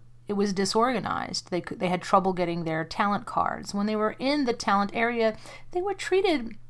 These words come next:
less like talent and more like a nuisance. That was the impression I got. They went to get pictures taken and were told by a woman,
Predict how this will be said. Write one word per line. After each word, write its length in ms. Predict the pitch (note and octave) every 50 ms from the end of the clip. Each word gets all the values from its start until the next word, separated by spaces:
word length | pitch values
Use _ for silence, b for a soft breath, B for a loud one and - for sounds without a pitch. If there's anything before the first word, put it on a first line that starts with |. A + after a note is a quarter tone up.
| - - -
less 420 | - A3 A#3 B3 C4 C#4 - - C#4+
like 240 | B3 A3+ A3 G#3
talent 400 | - - G#3+ G3 G#3+ A3 G#3+ F#3+
and 140 | G3 E3 E3+
more 180 | F3 F3 F3 F#3
like 220 | F#3 F3+ D#3+ D#3+
a 60 | D#3+
nuisance. 460 | D#3 D#3+ D#3+ D#3 C#3+ - - F#3+ F#3+ -
That 200 | G3 G3 - B3+
was 160 | C4+ - -
the 100 | C4 B3
impression 500 | A#3 G#3 G3+ - G3+ F#3+ F#3+ - F3+ E3+
I 240 | - - E3+ E3 E3
got. 320 | D#3+ - - - - - - - B B B B B B B B B -
They 120 | - B3+
went 220 | B3 A#3+ C4 B3 A#3
to 60 | A#3+
get 220 | A3 G#3+ G#3+ G#3 -
pictures 400 | - C4 - - B3+ A#3 A3+ -
taken 400 | - A#3 G#3+ G#3 - A3 G#3 G#3
and 160 | - F#3+ F#3+
were 100 | F#3+ F#3+
told 300 | F#3+ - G#3+ G3 F#3+ F3
by 140 | G3 F#3+ F3+
a 80 | F3
woman, 420 | F3 F3 F#3+ F#3+ F#3+ G3 G3 G3